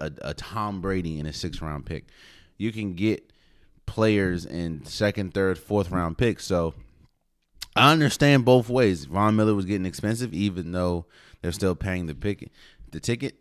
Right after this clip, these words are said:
Von Miller was expensive, and you're not winning with him, even though they did just win against Washington. You're not winning with him,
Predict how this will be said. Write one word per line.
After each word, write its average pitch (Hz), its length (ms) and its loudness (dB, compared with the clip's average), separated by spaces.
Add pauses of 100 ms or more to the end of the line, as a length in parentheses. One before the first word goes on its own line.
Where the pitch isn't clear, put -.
(160)
Von 104 340 2
Miller 107 200 2
was 98 160 -4
expensive, 135 500 -4
and 101 160 -6
you're 101 80 -4
not 104 300 -4
winning 95 340 -4
with 110 220 -4
him, 90 320 -10
even 95 300 -6
though 92 180 -2
they 85 140 -4
did 87 220 -2
just 87 200 -6
win 90 120 -4
against 80 220 -6
Washington. 80 480 -6 (280)
You're 104 100 -2
not 98 200 2
winning 98 300 -4
with 117 220 -4
him, 82 240 -8